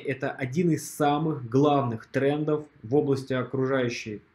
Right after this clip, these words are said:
сохранения окружающей среды и экологии Земли. И абсолютно все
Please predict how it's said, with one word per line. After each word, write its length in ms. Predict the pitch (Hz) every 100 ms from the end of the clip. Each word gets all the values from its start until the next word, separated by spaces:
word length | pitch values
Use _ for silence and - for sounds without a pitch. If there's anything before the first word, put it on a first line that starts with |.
| _
сохранения 440 | 120 135 135 127
окружающей 380 | 117 127 120 113
среды 340 | - 120 151
и 240 | 175 - 127
экологии 500 | - 127 135 127 120
Земли. 560 | 110 123 139 135 104 - - - -
И 80 | 127
абсолютно 420 | 139 170 190 180
все 560 | - - 196 190 180